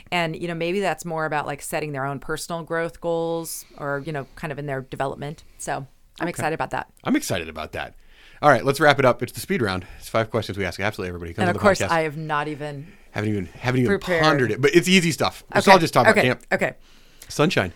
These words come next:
Speaker 2: what's your favorite camp song?
Speaker 1: Um, well, I guess I'll have to go with the Circle Game.
Speaker 2: It, I love the Circle Game. An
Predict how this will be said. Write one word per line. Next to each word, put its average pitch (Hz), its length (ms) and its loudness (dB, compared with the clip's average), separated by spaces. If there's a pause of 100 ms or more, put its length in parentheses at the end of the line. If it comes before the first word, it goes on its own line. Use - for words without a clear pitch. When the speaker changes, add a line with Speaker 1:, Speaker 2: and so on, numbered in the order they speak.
(400)
Speaker 2:
what's 139 180 -4
your 165 80 0
favorite 127 500 0
camp 113 260 -2
song? 90 400 -4 (600)
Speaker 1:
Um, 196 580 4
well, 208 460 6
I 185 160 6
guess - 760 0 (120)
I'll 156 140 -2
have 151 280 0
to 160 100 -4
go 135 360 0
with 135 240 -4
the 139 80 -10
Circle - 360 -10
Game. 143 300 -10 (120)
Speaker 2:
It, 127 140 -10 (260)
I 123 120 -2
love 104 220 -6
the 95 80 -14
Circle 92 280 -10
Game. 90 280 -10 (540)
An 131 360 -2